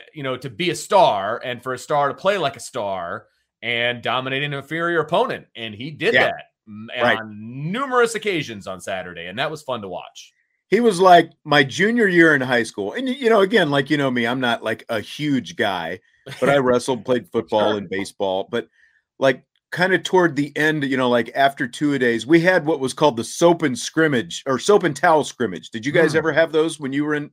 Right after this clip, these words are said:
Speaker 2: in, it's like a, a thing of,
Speaker 1: No.
Speaker 2: it's like a relic of the past, like the old
Speaker 1: Okay.
Speaker 2: soap and towel. And, like, the theory, w-, you know, like, the thing was, like, they called it the soap and towel scrimmage b-, because, like, fans were supposed to show up and b-, bring, like, a bar of soap or towels as, as admission so that the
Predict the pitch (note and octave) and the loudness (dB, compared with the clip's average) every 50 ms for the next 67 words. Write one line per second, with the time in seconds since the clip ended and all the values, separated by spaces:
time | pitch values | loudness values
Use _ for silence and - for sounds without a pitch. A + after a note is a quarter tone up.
0 | _ - C#3+ D3 C#3 _ _ _ _ _ _ _ _ _ - E3+ E3+ G3+ G3+ F3+ | _ -10 -10 -10 -10 _ _ _ _ _ _ _ _ _ -4 -2 4 6 6 8
1 | E3+ E3+ D#3+ D#3+ - _ _ _ _ _ _ _ - C#3 - - A3 A3+ G3+ G3+ | 8 6 4 2 0 _ _ _ _ _ _ _ -6 -4 2 4 4 6 6 4
2 | F3 D#3+ F#3+ - F#3 D#3 C#3+ G3+ G3 F#3+ F3 E3 D3+ D#3+ F#3 G3 G3 G3 F3+ E3+ | 2 2 -2 -2 -4 -4 2 4 4 6 6 4 6 8 8 8 8 6 6 4
3 | D#3+ C#3+ D3 C#3 - D3 D3+ C#3 B2+ A2+ - - C3 C3 B2+ A#2+ - C3+ D3+ D#3+ | 4 2 0 -2 0 2 4 4 4 2 0 0 -2 -2 0 0 2 2 2 2
4 | D#3 A#2+ - D3 D3 E3 D#3+ - - C3+ B2 B2+ C#3+ C#3 C3+ C3+ C3 C3 B2+ B2 | 2 2 0 2 2 2 2 0 -4 -8 -2 4 6 6 8 6 6 4 2 0
5 | B2+ C3 A#2+ - - B2 _ - F3 E3 D#3+ D3+ C#3+ C3+ D3+ D#3+ D#3 C#3+ C#3 C3+ | 0 0 -2 -2 -8 -10 _ 0 0 2 4 2 2 0 -2 -2 -2 0 2 2
6 | C3+ C3+ B2+ - _ _ - D#3+ D3+ D3 D3 C#3 C3+ C3+ B2+ B2 - _ _ _ | 2 0 -2 -4 _ _ -2 -2 -2 -2 -4 -2 0 0 0 0 -2 _ _ _
7 | _ _ _ _ _ _ _ - C#3 C3+ - E3+ E3+ E3 D#3+ D3+ D3+ C3+ - - | _ _ _ _ _ _ _ -2 -2 2 4 6 6 6 6 2 -6 -6 0 2
8 | E3+ E3 E3 D#3 C3+ A#2+ - D#3+ D#3+ D#3 D3+ C#3+ - - - D#3 D3+ D3 C#3+ C#3+ | 2 2 2 0 -6 -2 2 4 6 6 6 4 2 -2 0 2 2 2 2 0
9 | C#3 A#2+ A#2+ - - _ - - C3 - C#3+ C3+ C3 A#2+ G2+ B2 B2 A#2 A2+ - | -2 -2 -6 -18 -18 _ -8 -8 -6 0 2 2 2 2 0 0 0 0 0 -4
10 | _ _ _ _ _ _ _ _ _ _ _ _ _ - E3 E3 E3+ E3 C3 C#3+ | _ _ _ _ _ _ _ _ _ _ _ _ _ 2 4 4 4 2 2 -2
11 | D3+ C3 - C#3+ C#3 D3 D3 C#3+ C#3 - B2+ - - C#3+ C#3 C3+ C3+ C3+ B2+ A#2+ | -4 -2 -2 -4 0 0 0 0 0 -4 -6 -4 0 2 4 4 4 2 0 -6
12 | A#2 A#2+ C3+ C3+ A#2 G#2+ C#3+ D3+ D3+ C#3+ C#3 C#3+ C#3 C3 B2 A2+ E2+ B2+ C3 C3+ | -6 -6 -10 -12 -8 -2 0 0 0 2 2 0 0 0 -2 0 4 4 6 6
13 | C3+ C3 B2 - - - C3+ C3 C3 B2 - A2+ G#2+ - - - C3+ C3+ B2+ B2+ | 6 4 2 -2 -2 0 2 2 0 0 -2 -6 -6 -6 -2 0 2 4 4 4
14 | B2 A2 A#2+ C3 B2+ B2+ A2+ A#2 - C#3 B2+ A2+ A#2 A2+ F#2+ A#2+ C#3 C3+ B2 - | 2 2 2 0 0 0 -2 -4 -6 -6 -6 -4 -6 -8 -4 -2 -4 -2 -2 -4
15 | C3+ B2 B2 A#2+ B2+ A#2 A2+ A2+ - - | -6 -6 -4 -4 -6 -6 -6 -6 -8 -10